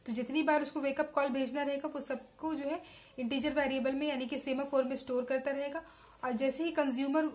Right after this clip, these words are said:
वापस आएगा preempt होके, तो वो sleep होने से पहले जो है semaphore को एक बार check कर लेगा। तो इससे जो है deadlock की situation arise नहीं होगी। ओके,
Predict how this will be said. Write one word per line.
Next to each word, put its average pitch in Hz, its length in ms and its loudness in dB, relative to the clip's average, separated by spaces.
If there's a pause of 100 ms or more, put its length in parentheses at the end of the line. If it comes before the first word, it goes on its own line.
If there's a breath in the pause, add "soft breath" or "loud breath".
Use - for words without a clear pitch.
(100)
वापस 262 400 0
आएगा 277 200 0
preempt 262 400 -2
होके, 254 200 -2
तो 277 120 -8
वो 277 100 -2
sleep 302 380 0
होने 302 180 2
से 302 120 -4
पहले 254 280 -2
जो 269 120 -4
है 302 100 0
semaphore 254 460 -2
को 262 80 0
एक 240 120 2
बार 254 100 0
check 247 280 -6
कर 208 120 -4
लेगा। 208 280 -10 (340 loud breath)
तो 269 60 -4
इससे 269 240 0
जो 320 140 2
है 330 80 6
deadlock 262 360 2
की 294 100 -6
situation 262 420 -4
arise 220 320 0
नहीं 214 120 -4
होगी। 226 240 -8 (640 loud breath)
ओके, 320 180 -6